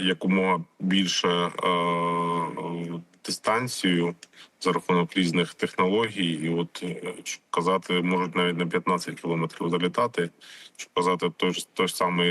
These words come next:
е, Новорайськ, який знаходиться подалі від берега, то навіть туди, е, тиждень тому, е, долі-, долітали F P V-дрони, пробували там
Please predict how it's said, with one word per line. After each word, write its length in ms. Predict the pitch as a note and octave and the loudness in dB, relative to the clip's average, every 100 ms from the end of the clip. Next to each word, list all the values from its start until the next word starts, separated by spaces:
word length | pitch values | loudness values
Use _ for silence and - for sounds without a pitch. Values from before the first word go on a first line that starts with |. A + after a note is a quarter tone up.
| E2+ | 2
е, 280 | F2 F2 F2 | 0 0 0
Новорайськ, 720 | F2 F2+ F2+ G#2 B2+ B2 - | 0 2 2 2 0 -4 -8
який 280 | E2+ D#2+ E2 | -10 -6 -6
знаходиться 460 | D#2 - F2 E2 E2 | -4 -2 -2 0 -6
подалі 440 | - F2 E2 E2 | -4 0 0 0
від 200 | E2 E2 | -2 -2
берега, 380 | F2 A2 F#2+ E2 | 0 0 -2 -4
то 200 | - - | -10 -6
навіть 280 | E2 E2 - | -4 -4 -4
туди, 340 | E2+ E2+ E2 - - - - - _ - E2+ | -2 0 0 -4 -20 -20 -18 -20 _ -10 -4
е, 280 | E2 D#2 D2+ D#2+ E2 - - _ - | 0 0 -2 -2 -4 -6 -20 _ -4
тиждень 400 | G2 F2 E2+ E2+ | 0 2 2 2
тому, 420 | G2+ G#2+ G2 E2+ D#2+ _ _ - | 2 2 2 0 -4 _ _ -4
е, 160 | D#2+ | -4
долі-, 320 | D#2 E2 E2 D#2+ - | 0 0 -2 -4 -2
долітали 500 | F2 E2+ F2 D#2+ D#2+ | 0 2 0 0 -2
F 120 | - - | -4 -4
P 100 | E2 | -2
V-дрони, 560 | E2 F#2+ A2 F#2 E2+ | 2 2 2 0 -4
пробували 400 | - E2 D#2+ D#2 | -6 -4 -2 -2
там 300 | - D#2+ D#2+ | -2 -6 -6